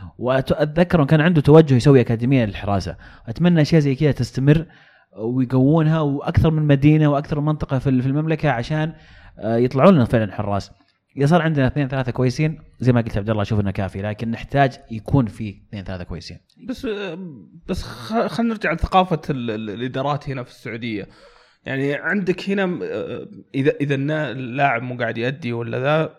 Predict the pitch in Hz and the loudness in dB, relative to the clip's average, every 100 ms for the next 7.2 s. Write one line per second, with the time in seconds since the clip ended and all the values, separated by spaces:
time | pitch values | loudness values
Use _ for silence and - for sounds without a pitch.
0 | - - - 156 147 139 135 131 120 - | -20 -10 0 2 2 -2 -4 -4 -4 -4
1 | 139 - _ _ - 139 160 160 156 156 | -8 -14 _ _ -10 -4 -2 0 -2 -4
2 | 143 139 160 139 135 123 120 127 135 135 | -6 -6 -6 -4 -2 -2 -2 0 0 0
3 | 143 147 - 135 131 127 131 - _ 131 | -4 -10 -6 -6 -6 -6 -8 -10 _ -6
4 | 131 - 131 131 - 127 127 131 135 131 | -6 -6 -6 -6 -4 -4 -4 -4 -4 -6
5 | - 127 - 123 127 127 - - 143 135 | -6 -8 -4 -4 -4 -8 -10 -12 -8 -8
6 | - 143 135 131 127 117 - 123 120 - | -8 -2 -2 0 -6 -6 -16 -14 -14 -12
7 | - | -14